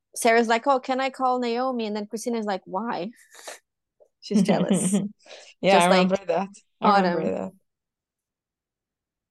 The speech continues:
Speaker 2: God, I read, I've read grade, um, ten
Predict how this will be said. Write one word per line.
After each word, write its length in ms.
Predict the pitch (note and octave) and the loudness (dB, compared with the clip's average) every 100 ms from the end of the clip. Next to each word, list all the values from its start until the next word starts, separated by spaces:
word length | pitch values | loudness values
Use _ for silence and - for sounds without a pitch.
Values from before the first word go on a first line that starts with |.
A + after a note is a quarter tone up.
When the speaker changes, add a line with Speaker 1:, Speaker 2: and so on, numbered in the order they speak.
| _ _ _ _ _ _ _ _ _ | _ _ _ _ _ _ _ _ _
Speaker 2:
God, 380 | F#3+ G3+ F#3 - - | -6 0 0 0 0
I 240 | G#3 F3 - | 0 0 0
read, 220 | A#3 A#3 - - - - - | 0 -2 -12 -20 -20 -6 -4
I've 240 | F#3 E3 | -4 2
read 240 | G3+ A3+ - - - | 2 2 -6 -16 0
grade, 360 | G3+ G#3+ G#3 - - - _ _ | 2 2 -2 -14 -16 -16 _ _
um, 480 | D#3 E3+ E3 D#3+ D#3+ F3+ | -2 0 0 -4 -8 -6
ten 640 | - A#3+ A#3+ A#3 A#3 A3+ | 2 4 4 4 0 -4